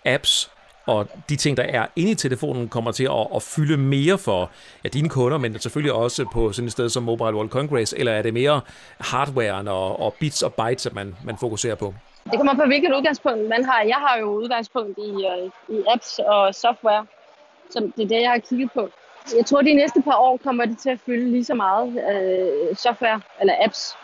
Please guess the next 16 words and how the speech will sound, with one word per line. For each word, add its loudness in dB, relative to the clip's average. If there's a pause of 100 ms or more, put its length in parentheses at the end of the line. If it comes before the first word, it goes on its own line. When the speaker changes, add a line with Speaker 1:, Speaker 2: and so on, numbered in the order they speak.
(340)
Speaker 2:
Jeg -14
tror 4
ikke, 2
det 0
kommer 2
til 2
at 4
ændre 2
sig. 2
Jeg 0
tror, 0
det 4
bliver, 4
øh, -2
mere 2
embedded 2